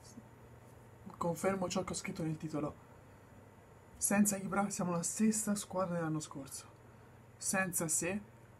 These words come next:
e senza ma. Partita per me buttata via, perché senza Ibra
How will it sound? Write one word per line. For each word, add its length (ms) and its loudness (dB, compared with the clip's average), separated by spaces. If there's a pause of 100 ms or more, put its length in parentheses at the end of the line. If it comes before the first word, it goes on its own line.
(400)
e 80 0
senza 500 2
ma. 180 -2 (2250)
Partita 560 2 (680)
per 160 0
me 240 6 (100)
buttata 460 0
via, 160 2
perché 420 -4 (240)
senza 560 4
Ibra 400 6